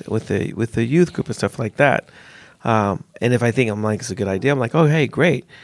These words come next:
So how are you gonna implement it?" or something. If I'm like, "Ooh, I don't know if that's a good idea," I'm like, "Okay, explain what you're thinking more. I'm not really sure if I'm, you know, there." Uh, sometimes the, the confident will say, "You know, can I,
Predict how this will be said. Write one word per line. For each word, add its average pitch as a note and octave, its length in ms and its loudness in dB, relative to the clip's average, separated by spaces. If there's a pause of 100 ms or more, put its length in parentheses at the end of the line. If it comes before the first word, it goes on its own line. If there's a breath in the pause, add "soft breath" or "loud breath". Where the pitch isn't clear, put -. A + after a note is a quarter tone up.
(160 loud breath)
So A2+ 220 2
how A#2 140 0
are A2+ 100 4
you A2 80 2
gonna G2 220 0 (120)
implement B2 440 0
it?" A#2 240 0 (100)
or - 60 -4
something. B2 400 -6 (480 loud breath)
If A#2+ 120 -4
I'm B2 100 4
like, B2 220 4 (140)
"Ooh, F3+ 340 0
I G#2+ 80 -6
don't F3 160 -2
know F3 140 -2
if D#3+ 80 -4
that's E3 180 -6
a - 20 -16
good C#3+ 140 -4
idea," D3+ 340 0
I'm - 60 -4
like, G#2 300 -4
"Okay, - 340 -4 (720 loud breath)
explain D3 380 2
what D#3 140 0
you're A2 100 0
thinking E3+ 500 2
more. D#3 260 6
I'm C#3 100 2
not B2 180 -2
really A#2 180 2
sure A#2+ 200 2
if A2+ 80 -2
I'm, F#2 260 -8
you A2 80 0
know, F#2+ 120 2
there." D3 420 2 (580 loud breath)
Uh, G#2+ 400 0
sometimes B2+ 440 2
the, G#2 340 0 (200)
the F#2+ 460 -2
confident - 560 -2
will G2 160 -2
say, - 340 -4 (560 loud breath)
"You C#3 140 0
know, D3+ 400 4
can D3 140 -2
I, D#3 180 -2